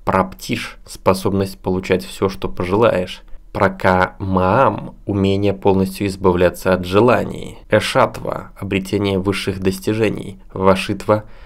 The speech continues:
обретение удивительной гибкости. То есть, ш-, о чем здесь говорится? Крита-юга, то есть, или ее называют еще Сати-юга. Как я уже объяснял в прошлых видео, наш отдел Земли под названием Бхаратаварша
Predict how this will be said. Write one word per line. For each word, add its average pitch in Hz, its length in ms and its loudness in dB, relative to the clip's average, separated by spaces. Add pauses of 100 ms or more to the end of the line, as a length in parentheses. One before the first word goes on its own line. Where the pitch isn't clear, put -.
(140)
обретение 113 720 0
удивительной 95 920 -2
гибкости. - 1000 -6 (360)
То 110 120 4
есть, 101 300 4
ш-, - 220 -10
о 107 80 0
чем 104 260 -2
здесь 95 160 0
говорится? 95 640 0 (200)
Крита-юга, 104 880 0
то - 80 -12
есть, - 260 -12
или 95 220 0
ее 92 180 2
называют 92 480 2
еще - 220 -12
Сати-юга. 95 920 -2 (220)
Как - 220 -12
я 104 80 6
уже 98 140 2
объяснял 110 560 0
в - 260 -10
прошлых - 420 -4
видео, 131 460 2 (300)
наш 101 240 2
отдел 101 400 4
Земли 110 520 0 (200)
под 95 120 0
названием 95 540 2
Бхаратаварша 104 1000 0